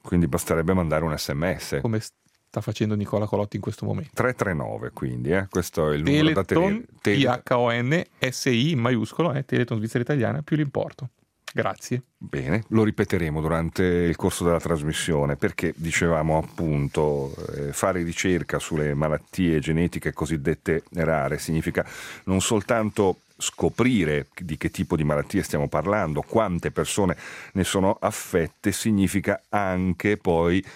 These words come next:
Speaker 1: dare un aiuto, un sostegno concreto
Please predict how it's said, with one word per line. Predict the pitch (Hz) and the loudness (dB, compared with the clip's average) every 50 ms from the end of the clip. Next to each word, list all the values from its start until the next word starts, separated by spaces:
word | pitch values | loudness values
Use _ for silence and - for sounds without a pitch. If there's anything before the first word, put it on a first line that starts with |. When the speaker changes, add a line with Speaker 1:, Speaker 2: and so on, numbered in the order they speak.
| - - - | -20 -20 -10
Speaker 1:
dare | - 85 107 101 98 107 110 | -4 0 0 2 2 0 0
un | 104 95 | 0 0
aiuto, | 85 82 85 104 123 117 - | 0 0 2 2 2 2 2
un | 90 82 | 0 0
sostegno | - - 90 - - - 107 101 95 90 80 | 0 -2 -2 -2 0 0 2 4 4 2 2
concreto | - - 110 104 104 107 98 - - 90 82 76 73 69 - - 92 98 - | 2 2 2 4 4 2 2 2 0 0 0 0 -2 -2 0 0 0 0 0